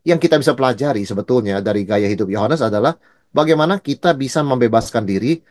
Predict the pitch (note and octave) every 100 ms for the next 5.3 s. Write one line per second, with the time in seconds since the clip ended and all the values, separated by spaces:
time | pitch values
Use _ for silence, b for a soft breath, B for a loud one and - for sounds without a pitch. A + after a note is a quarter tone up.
0 | _ - A#2 A2+ A2 D3 C#3+ A#2 G#2 A#2
1 | C#3+ G#2+ G2+ G2+ F#2+ G2 G#2 D#3+ _ _
2 | - - A#2+ A#2+ - D3 B2+ A2+ A2+ A2+
3 | G#2 C3+ B2 G#2+ A#2+ G2+ F#2+ F#2+ F2+ F#2+
4 | E2 - _ _ - A#2+ C3+ A2 F#2+ -
5 | G2 A2